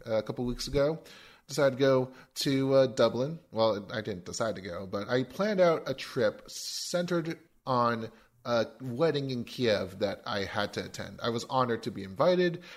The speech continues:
and I was glad to, uh, be able to, you know, call this guy a friend. He's, uh, actually, uh, the C E O of Eve Tech, which made the Eve computer, the crowdsourced spec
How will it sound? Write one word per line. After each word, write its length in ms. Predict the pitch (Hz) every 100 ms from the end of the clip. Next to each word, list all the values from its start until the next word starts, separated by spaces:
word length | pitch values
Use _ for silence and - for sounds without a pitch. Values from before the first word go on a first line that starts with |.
| -
and 380 | 101 95 92 90
I 100 | 95
was 180 | 95 95
glad 440 | 92 123 120 117 -
to, 300 | 117 104 101
uh, 320 | 101 98 98
be 180 | 107 101
able 160 | 98 95
to, 240 | 98 98 -
you 140 | 104
know, 200 | 101 98
call 220 | 104 - 104
this 200 | 196 -
guy 160 | 98
a 60 | 101
friend. 360 | 175 117 101
He's, 240 | - 101 92
uh, 240 | 101 98
actually, 380 | 113 - - 143 - - - -
uh, 300 | - 104 95
the 720 | 95 98 98 98 98 101 98 101 - 117
C 360 | 127 160 143 151
E 60 | 113
O 240 | 113 104
of 320 | 107 104 98
Eve 240 | - 151 147
Tech, 300 | 117 101 - -
which 260 | 110 101
made 360 | 110 107 104 101
the 340 | 101 101 95 -
Eve 280 | 107 104 98
computer, 500 | 104 - 104 101 98
the 280 | 98 95 95 - - - _
crowdsourced 1040 | - 131 120 110 - - - 120 110 - - -
spec 440 | - - 127 110